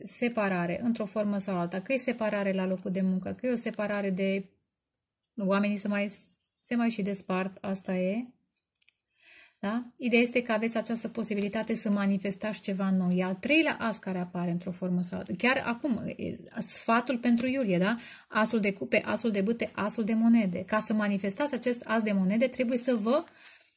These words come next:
Aici a fost clarificarea. O să le pun la loc că sunt multe, poate revin într-o altă formă, da? Trebuie să vă separați, trebuie să exprimați corect niște lucruri. Ce nu vă convine în relația voastră, acasă,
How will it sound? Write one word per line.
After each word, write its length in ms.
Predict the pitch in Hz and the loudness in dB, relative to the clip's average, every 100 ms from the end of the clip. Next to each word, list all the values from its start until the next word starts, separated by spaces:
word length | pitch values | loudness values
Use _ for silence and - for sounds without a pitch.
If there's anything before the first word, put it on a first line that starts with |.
| - - - - _ _ _ _ - 294 | -20 -20 -20 -20 _ _ _ _ -16 -6
Aici 200 | 208 240 | -4 -2
a 60 | |
fost 200 | 233 220 | -4 -6
clarificarea. 840 | - 208 202 214 214 180 180 180 - _ - | -4 -2 -2 -6 -4 -4 -4 -8 -12 _ -6
O 40 | 220 | -2
să 100 | 226 | -2
le 100 | 226 | 2
pun 140 | 233 | 4
la 100 | 226 | 4
loc 120 | 208 | 2
că 100 | 202 | -2
sunt 200 | 196 190 | 0 4
multe, 280 | 190 175 175 | 4 2 -2
poate 240 | 175 180 | -6 -2
revin 300 | 185 185 196 | 0 2 2
într-o 220 | 190 190 190 | 2 0 -4
altă 200 | 185 180 | -4 -6
formă, 380 | - 185 185 | -8 -6 -4
da? 260 | 180 214 233 - - - | -2 -2 -4 -8 -20 -20
Trebuie 260 | _ 226 254 | _ -2 0
să 120 | 269 | 2
vă 100 | 240 | 4
separați, 560 | 240 240 240 226 185 - | 4 2 0 -2 -2 -4
trebuie 240 | 208 220 | -2 0
să 120 | - | 2
exprimați 920 | 214 220 - 214 202 196 190 247 247 - | 2 2 -2 2 4 6 4 0 -2 -4
corect 560 | 247 247 285 185 - | 0 4 6 6 2
niște 360 | 190 226 - 240 | 0 0 2 0
lucruri. 580 | 254 240 - 170 214 - _ _ | 0 -2 -4 -6 -6 -16 _ _
Ce 180 | - 302 | -2 2
nu 120 | 320 | 4
vă 320 | 294 302 294 - _ _ | 6 4 4 -2 _ _
convine 520 | - 302 285 302 214 190 | 0 2 4 6 4 4
în 60 | |
relația 520 | 196 220 240 240 240 | 2 2 0 2 0
voastră, 640 | 226 233 240 190 - - - _ _ _ | 0 0 0 -2 -6 -12 -16 _ _ _
acasă, 720 | 226 226 202 196 - 226 233 | -10 -6 -6 -4 -4 -6 -8